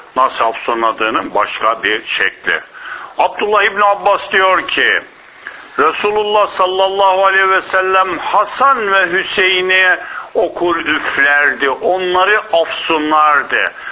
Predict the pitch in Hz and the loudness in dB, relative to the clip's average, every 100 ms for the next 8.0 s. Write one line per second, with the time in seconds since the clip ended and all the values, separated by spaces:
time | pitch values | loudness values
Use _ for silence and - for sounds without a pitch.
0 | - - 208 190 196 - 185 - 180 180 | -8 -4 -2 0 -2 -2 -2 2 0 2
1 | 185 180 233 233 220 220 208 - - - | 0 -2 0 2 2 2 0 -4 -8 -2
2 | - - 180 180 185 185 180 151 214 175 | 0 2 2 2 2 2 0 0 -2 0
3 | 226 208 - 180 170 175 170 156 151 147 | -2 -4 -2 0 0 0 -2 -2 0 0
4 | 147 131 107 95 - - - - 170 170 | 0 -2 -2 -4 -6 -14 -18 -4 -2 0
5 | 185 180 180 180 170 117 107 90 - - | 0 2 2 2 0 0 0 -2 -4 -6
6 | - - - - - - - - - - | -14 -20 -20 -20 -20 -18 -18 -18 -18 -8
7 | 131 131 185 185 - 170 175 180 190 185 | -4 0 0 -2 0 0 2 0 2 0